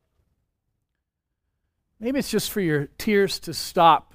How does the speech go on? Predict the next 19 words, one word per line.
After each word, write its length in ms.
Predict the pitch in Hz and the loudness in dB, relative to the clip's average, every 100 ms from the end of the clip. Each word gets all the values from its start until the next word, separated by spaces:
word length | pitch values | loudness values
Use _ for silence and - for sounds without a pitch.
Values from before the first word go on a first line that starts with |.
| - 143 | -14 -6
generally. 880 | 127 165 180 170 135 113 104 - _ _ - | 4 6 6 0 -2 -6 -14 -20 _ _ -8
Maybe 320 | 175 214 302 | -2 -2 -2
it's 260 | 247 - - | -10 -14 -10
for 140 | 208 | -4
your 140 | 180 | -2
tears 420 | - 202 185 180 - | -2 2 2 2 -2
to 100 | 160 | -12
stop 420 | - 185 170 156 | -2 4 4 2
specifically 800 | - - 160 - 202 208 165 156 | -8 -12 -8 -2 -2 -2 -6 -4
about 260 | 151 156 151 | 2 2 0
a 60 | |
specific 640 | - - 151 190 185 180 - | -4 -14 -8 -6 -4 -6 -6
thing 280 | 185 170 147 | -6 -4 -6
that 120 | 139 | -6
you 160 | 165 | -4
have 140 | 160 139 | -4 -4
been 220 | 147 131 _ _ _ _ - | -6 -6 _ _ _ _ -6
waiting 540 | 147 175 190 202 190 | 4 8 8 6 0
in 440 | 185 185 180 180 | 0 -2 -4 -8